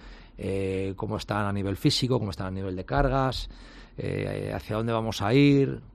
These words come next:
¿Qué tenemos los próximos tres partidos? Son jun-, son equipos que nos viene mejor a este que al otro.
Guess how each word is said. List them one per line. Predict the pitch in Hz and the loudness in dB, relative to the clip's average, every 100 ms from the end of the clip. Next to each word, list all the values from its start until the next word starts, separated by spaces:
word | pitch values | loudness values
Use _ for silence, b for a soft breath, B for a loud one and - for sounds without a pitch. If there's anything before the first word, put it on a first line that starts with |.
| - - | -20 -8
¿Qué | 123 | -6
tenemos | 117 120 113 | -4 -4 -6
los | 104 | -6
próximos | 123 117 104 | -6 -6 -4
tres | 113 104 | -4 -4
partidos? | 104 104 151 143 135 120 | -4 2 6 6 4 0
Son | 120 | -6
jun-, | - 135 110 104 - - - 123 | -8 -8 -8 -10 -16 -18 -18 -10
son | 117 110 | -8 -4
equipos | 120 113 - | -4 -4 -2
que | 110 110 110 B B B B | -2 -2 -4 B B B B
nos | - 98 | -6 -2
viene | 123 | 0
mejor | 117 113 113 | 0 0 2
a | 117 | 2
este | 131 - 113 | 0 -2 -4
que | |
al | 110 113 | 0 4
otro. | 151 147 147 147 147 | 4 6 4 6 4